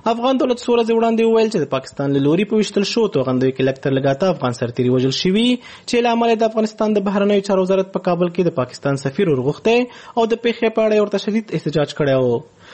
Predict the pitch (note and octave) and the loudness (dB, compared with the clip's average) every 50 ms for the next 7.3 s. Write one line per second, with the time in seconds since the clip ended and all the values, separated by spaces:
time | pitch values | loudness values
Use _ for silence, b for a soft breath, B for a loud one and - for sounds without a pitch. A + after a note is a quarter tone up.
0 | B B - - C4 C4+ C4 A#3+ B3+ B3+ B3 B3 B3+ A#3+ A#3+ A#3 A#3+ A3 A3 - | B B -2 0 2 2 2 0 0 -2 -2 0 0 0 0 2 0 -2 -4 -6
1 | - - A3+ A#3 A3 - A3 G#3 - A3+ A3 A3+ G3 F3 D#3 D#3+ - G#3 G3 - | -4 -2 -2 -2 0 -2 -4 -2 -2 0 0 2 2 0 -2 0 -2 -2 -2 -2
2 | E3 - C3 B2 A#2+ B2+ B2 B2 - D3+ E3 E3+ E3+ D#3 C#3 C3 C3 B2 B2 B2 | -4 -2 -2 -2 0 0 -2 -2 0 -2 -2 -2 -2 -2 -4 -2 -2 -2 0 0
3 | B2+ B2 B2 - C#3 B2+ - - B2+ B2 C3 C3+ C3+ C3+ C3+ C#3+ C#3 C3+ - C#3+ | 0 -2 0 -2 -2 -2 -2 -2 -2 0 2 2 2 2 2 2 0 0 0 0
4 | C#3 C3+ C3+ C#3 C#3+ D#3 E3 E3 F3+ - A3 A#3 A#3+ A#3+ A#3+ - - - - _ | 0 2 2 2 2 2 2 2 2 2 2 2 0 0 -4 -10 -20 -20 -20 _
5 | - A#3 A#3 A#3+ A#3+ A3+ A#3+ A#3+ A#3+ A#3 A#3 A3+ A3+ A#3 A#3 G#3+ A3+ A3+ A3+ - | -2 0 0 0 0 0 0 0 0 2 0 0 0 -2 -2 0 0 0 0 0
6 | A3+ A3 - A3+ G#3+ G#3+ G3 G3+ G3+ G#3 G3 G3+ G3 G#3 G3 - F#3+ F#3+ G3 F#3 | -2 0 0 2 0 2 2 2 0 0 -2 0 -4 -4 -2 -2 -2 0 0 0
7 | F#3+ F#3+ F#3+ F#3+ - | 2 0 0 0 -2